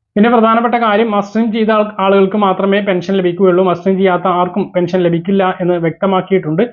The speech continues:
അറുപത്തിരണ്ട് ലക്ഷം ഗുണഭോക്താക്കളിൽ മസ്റ്ററിംഗ് പൂർത്തീകരിച്ചിട്ടുള്ള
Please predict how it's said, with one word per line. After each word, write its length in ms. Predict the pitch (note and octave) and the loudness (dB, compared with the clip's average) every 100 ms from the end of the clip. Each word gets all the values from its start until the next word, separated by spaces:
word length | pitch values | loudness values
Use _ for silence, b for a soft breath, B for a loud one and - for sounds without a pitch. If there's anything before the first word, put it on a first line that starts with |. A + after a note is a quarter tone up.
| B B B - | B B B -2
അറുപത്തിരണ്ട് 520 | F#3+ G3 G3 F#3+ G3 | 0 2 2 2 2
ലക്ഷം 320 | F#3 - G3+ | 0 -2 -2
ഗുണഭോക്താക്കളിൽ 680 | F#3 F#3 F#3 F#3 F3 E3 F#3+ | 0 0 0 0 -2 0 2
മസ്റ്ററിംഗ് 440 | G#3 F3 G3 F#3+ | 2 0 0 -2
പൂർത്തീകരിച്ചിട്ടുള്ള 840 | F3+ E3+ G3+ G3 F#3 F3+ E3 D#3+ | -2 -4 -2 2 2 0 -4 -2